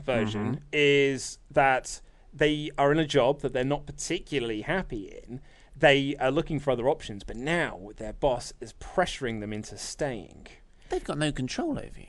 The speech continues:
Speaker 1: Well, that's it. My advice would be, you owe them nothing. You owe this job absolutely nothing, and it's, if you leave and you explain to them why you leave, then that's on them, really. Like, clearly, if loads of people are departing, that means that the job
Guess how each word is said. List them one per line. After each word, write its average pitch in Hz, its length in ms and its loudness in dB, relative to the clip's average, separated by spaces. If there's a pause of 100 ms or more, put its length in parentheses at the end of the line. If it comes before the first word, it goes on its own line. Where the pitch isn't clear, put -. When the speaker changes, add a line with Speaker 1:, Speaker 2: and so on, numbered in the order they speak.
Speaker 1:
Well, 240 180 10
that's 220 200 6
it. 247 160 4
My 175 260 6
advice 160 400 4
would 143 120 -4
be, 117 340 0 (140)
you 180 380 6
owe 170 160 8
them 147 220 6
nothing. 135 440 -4 (440)
You 185 340 -2
owe 151 260 4
this 143 360 0 (140)
job 131 200 4
absolutely 135 420 0
nothing, 110 480 -6
and 131 420 2
it's, - 420 -4
if 143 280 -4
you 156 220 -4
leave 147 580 2 (380)
and 135 200 2
you 135 100 -2
explain 147 320 -2
to 139 100 -10
them 123 200 -2
why 131 200 0
you 117 280 -4
leave, 113 440 -4
then 139 160 2
that's - 260 -4
on 175 200 0
them, 95 360 -2
really. 90 340 -8
Like, 165 400 -4
clearly, 196 440 4
if 151 120 -10
loads 196 280 8
of 143 80 -6
people 147 220 2
are 127 40 2
departing, 135 440 0
that 143 140 -2
means 135 240 -4
that 139 260 -4
the 139 80 -4
job 143 380 2